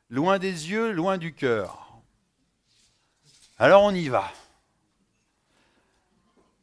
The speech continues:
Loin des yeux, loin du cœur, ben, c'est un, un proverbe qu'on, qu'on connaît, euh, tous, hein, euh, je pense qu'on l'a tous entendu. Non, pas toi ? Non ?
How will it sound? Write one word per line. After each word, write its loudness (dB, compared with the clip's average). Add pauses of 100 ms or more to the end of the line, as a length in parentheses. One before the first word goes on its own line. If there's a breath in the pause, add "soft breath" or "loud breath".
(480)
Loin 2
des -6
yeux, 2 (1900 loud breath)
loin -4
du -10
cœur, -2 (460 soft breath)
ben, 2
c'est -6
un, 2
un 0
proverbe 0
qu'on, -6
qu'on -12
connaît, -2
euh, -10 (140)
tous, -6
hein, 0
euh, 0
je -14
pense -10
qu'on -10
l'a -6
tous -16
entendu. -6 (1200 soft breath)
Non, 0
pas 0
toi ? -4 (800)
Non ? -6